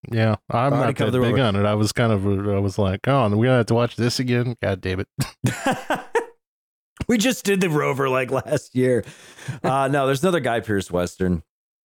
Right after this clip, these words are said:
Speaker 2: Anyway, oh, Brimstone, Brimstone, twenty seventeen. It's got, it's got Jon Snow in it. Come on. Uh,
Speaker 1: Look it up in our back catalog. I bet you we did the Rover, like, five years <laughs> ago. And Steve's like, "Yeah, just
Speaker 2: That's
Speaker 1: last
Speaker 2: last
Speaker 1: year."
Speaker 2: year. Yeah.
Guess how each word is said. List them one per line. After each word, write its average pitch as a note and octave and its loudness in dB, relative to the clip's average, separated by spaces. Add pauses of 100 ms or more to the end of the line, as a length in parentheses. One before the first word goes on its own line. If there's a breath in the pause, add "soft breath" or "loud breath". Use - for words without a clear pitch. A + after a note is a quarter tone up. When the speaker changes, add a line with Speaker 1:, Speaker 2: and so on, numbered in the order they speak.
(360)
Speaker 2:
Anyway, C#3+ 2
oh, D#3+ 2
Brimstone, A#2+ -2
Brimstone, G#2 -2
twenty D3 -2
seventeen. B2+ 0
It's A#2+ -4
got, D3 -2
it's D#3 -2
got F3 0
Jon F3+ 0
Snow F3 0
in G#2 0
it. F#2 -6
Come D#3 0
on. G2 -2 (560)
Uh, G2+ 0 (140)
Speaker 1:
Look F3 0
it G#3 4
up G#3 0
in G#3 2
our F3 2
back C#3 0
catalog. C3 2
I B2 4
bet C#3 2
you D3 4
we C3 4
did B2+ 2
the A#2 0
Rover, A#2 2
like, G2+ 0
five A#2+ 0
years A2+ 2
<laughs> - 0
ago. - -2 (100)
And E3 2
Steve's A#2+ 2
like, B2+ 0
"Yeah, D4 4
just G#3+ 2
Speaker 2:
That's C3 2
Speaker 1:
last B2+ 2
Speaker 2:
last G2 0
Speaker 1:
year." G#2+ 2
Speaker 2:
year. F#2+ 0
Yeah. G#2 0